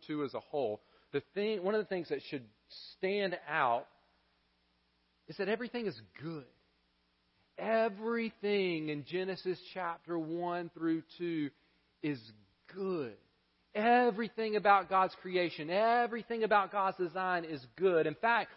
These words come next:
from God's perspective, it's very good, is what God says. Everything is perfect. I mean, a perfect ecosystem, a perfect garden, perfect food, and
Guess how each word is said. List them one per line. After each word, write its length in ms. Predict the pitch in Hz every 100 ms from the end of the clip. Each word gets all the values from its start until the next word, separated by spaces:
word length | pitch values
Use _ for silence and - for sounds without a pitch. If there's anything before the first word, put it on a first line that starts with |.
| -
from 220 | 214 196
God's 400 | 175 208 247 233
perspective, 840 | - 214 - - 240 247 - 202 196 - -
it's 200 | 214 - - - 160 143
very 760 | 214 233 247 247 220 196 156 - - -
good, 480 | 202 180 147 113 - _ 180
is 100 | 180
what 200 | 180 180
God 260 | 185 175 -
says. 300 | 185 143 131
Everything 480 | 170 240 269 262 254
is 120 | 226 -
perfect. 540 | - 214 226 190 147 - _ _ _ -
I 40 |
mean, 80 | 220
a 40 |
perfect 460 | 208 247 254 240 202
ecosystem, 880 | 233 214 247 202 214 196 190 156 120 _ _ _ -
a 60 | 165
perfect 500 | 240 247 - 170 127
garden, 680 | 196 220 254 233 190 135 127 _ _ _ -
perfect 340 | 247 247 269 - -
food, 500 | 254 254 247 233 208
and 180 | 180